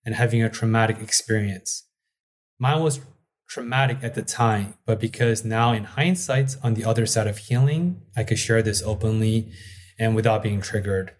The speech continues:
So I encountered a sexual trauma or sexual assault in college, my sophomore year. And of course, a lot of women get sexually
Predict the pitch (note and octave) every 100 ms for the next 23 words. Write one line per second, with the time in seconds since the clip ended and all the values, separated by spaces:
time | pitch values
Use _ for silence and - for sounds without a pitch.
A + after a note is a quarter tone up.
0 | _ _ _ - - A#2+ A#2+ A2+ - -
1 | _ _ C#3 E3 E3 C3+ C3+ C#3 C#3+ C3
2 | A2 B2+ - A2+ G#2+ - A2+ A2 G#2 F#2+
3 | G#2 - A2 - A#2+ - G#2+ - G#2 G2+
4 | G2+ G2 - F#2+ F#2+ - - - G#2 A2+
5 | A2 G#2+ G2+ G2 G2+ C#3 - _ _ -
6 | B2 B2 - - C3 C3 A2+ A2+ C#3 C#3
7 | A#2 A2+ A2 G#2+ - A2 - A2 G2+